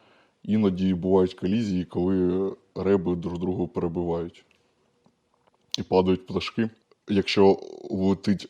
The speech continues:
якийсь великий борт їхній, то заватом чи ланцет, чи щось ще,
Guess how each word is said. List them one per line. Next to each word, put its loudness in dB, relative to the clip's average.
якийсь -4
великий 0
борт 2
їхній, -6
то 0
заватом 2
чи -4
ланцет, -2
чи -12
щось -10
ще, -6